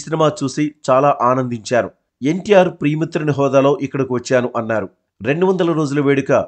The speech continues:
మద్రాసులోని తాజ్ కోరమండల్ హోటల్లో జరిగింది. ప్రముఖ నటుడు, దర్శక, నిర్మాత రాజ్ కపూర్ ముఖ్య అతిథిగా పాల్గొన్నారు. ప్రముఖ దర్శకుడు బి గోపాల్కి అసిస్టెంట్ డైరెక్టర్గా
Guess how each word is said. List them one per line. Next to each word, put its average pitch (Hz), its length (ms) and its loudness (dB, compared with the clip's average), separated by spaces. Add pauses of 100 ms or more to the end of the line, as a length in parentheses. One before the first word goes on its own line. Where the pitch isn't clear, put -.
(240)
మద్రాసులోని 156 560 0 (120)
తాజ్ 143 260 4
కోరమండల్ 135 520 0
హోటల్లో 127 400 0
జరిగింది. 110 340 -6 (340)
ప్రముఖ 139 280 0 (100)
నటుడు, 131 300 0 (320)
దర్శక, 180 360 -2 (140)
నిర్మాత 131 340 0 (440)
రాజ్ 165 280 4
కపూర్ 165 300 -4 (100)
ముఖ్య 139 280 -2
అతిథిగా 139 340 -2 (100)
పాల్గొన్నారు. 117 500 0 (460)
ప్రముఖ 185 280 0 (120)
దర్శకుడు 151 360 -2 (180)
బి 143 100 2 (100)
గోపాల్కి 127 480 2 (320)
అసిస్టెంట్ 170 500 -6
డైరెక్టర్గా 135 540 0